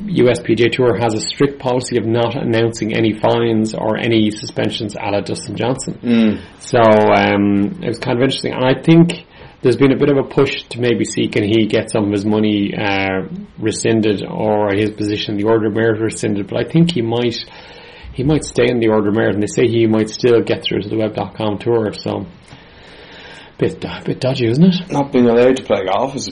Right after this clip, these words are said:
Speaker 2: it's a pretty heavy punishment. I don't, like, yeah, it'd be pretty, pretty
Speaker 1: I
Speaker 2: nasty to go and take money that he'd already earned and
Speaker 1: Yeah.
Speaker 2: legitimately and legally in other tournaments.
Speaker 1: But he could have been cheating elsewhere. Like, there, I mean, there's no doubt about it. He is a cheat, and that's, that's
Speaker 2: Yeah.
Speaker 1: the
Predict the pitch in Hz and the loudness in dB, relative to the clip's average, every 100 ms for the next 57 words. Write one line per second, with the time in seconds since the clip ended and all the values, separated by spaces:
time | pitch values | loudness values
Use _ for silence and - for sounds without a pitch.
0 | - - - - - - - - - 135 | -16 -20 -20 -20 -20 -16 -12 -4 -2 0
1 | 107 - 117 123 117 101 120 - 107 120 | -2 -2 0 2 0 2 2 2 -2 -12
2 | - 98 - - - 104 - 117 107 95 | -14 -16 -14 -14 -14 -16 -8 -6 -4 -6
3 | 95 - - 113 107 107 120 120 123 110 | -12 -20 -8 -2 2 4 4 4 0 2
4 | 110 104 98 104 98 98 104 98 95 95 | 4 4 2 -2 -2 -2 -2 0 0 0
5 | 98 95 92 95 104 104 98 92 95 98 | 2 2 2 0 0 -2 -4 -4 -4 -8
6 | 71 87 110 104 113 123 117 104 95 95 | -8 0 2 4 4 4 4 2 0 0
7 | 95 107 110 98 92 98 107 104 95 92 | 0 0 2 0 0 0 0 0 0 -2
8 | 92 - - 180 202 247 185 170 143 127 | -6 -6 0 2 2 2 2 2 2 2
9 | 107 104 127 143 113 117 170 131 127 127 | -2 -2 -2 0 0 4 6 6 4 4
10 | 127 113 127 135 117 101 - 117 107 95 | 4 4 6 6 4 4 2 2 2 -2
11 | 87 104 101 98 87 107 92 - - 104 | -2 0 0 0 -2 -4 -6 -8 -10 -10
12 | - - - 98 98 | -12 -12 -8 0 2